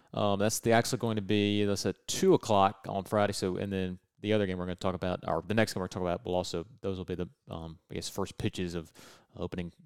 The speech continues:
uh, weekend in the Sun Belt. But, yeah, Georgia State, Cincinnati there in Atlanta. Uh, O D U hosts Saint John's at the same time,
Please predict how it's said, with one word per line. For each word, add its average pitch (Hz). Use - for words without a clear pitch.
uh, 85
weekend 87
in 85
the 82
Sun 92
Belt. 92
But, 101
yeah, 95
Georgia 165
State, 165
Cincinnati 147
there 139
in 135
Atlanta. 127
Uh, 113
O 135
D 120
U 123
hosts 113
Saint 127
John's 117
at 107
the 101
same 117
time, 113